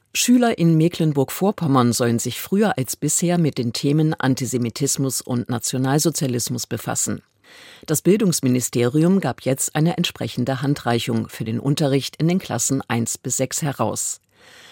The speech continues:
Darin erhalten Lehrkräfte aller Fachrichtungen Anregungen, wie sie Schüler auf jüdisches Leben in Vergangenheit und Gegenwart aufmerksam machen,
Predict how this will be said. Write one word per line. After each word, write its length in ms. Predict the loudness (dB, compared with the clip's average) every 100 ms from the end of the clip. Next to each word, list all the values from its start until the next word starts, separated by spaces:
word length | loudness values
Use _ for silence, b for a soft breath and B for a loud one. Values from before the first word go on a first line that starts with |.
| B
Darin 340 | 0 2 0
erhalten 420 | 0 0 0 2 0
Lehrkräfte 640 | 2 0 -2 -4 -2 -2
aller 200 | 0 -2
Fachrichtungen 840 | -4 -8 -6 -8 -2 2 4 4 2
Anregungen, 760 | 2 2 2 0 2 4 6 4 B B B
wie 80 | 0
sie 140 | 2
Schüler 420 | 2 4 2 2 -2
auf 180 | -6
jüdisches 480 | -2 0 0 0 -2
Leben 320 | 0 2 2
in 200 | 2 0
Vergangenheit 800 | -2 -4 0 2 2 2 0 -2
und 180 | -2 -4
Gegenwart 580 | -2 0 0 -2 -4 -2
aufmerksam 600 | -4 -2 -2 -2 0 2
machen, 360 | 2 2 0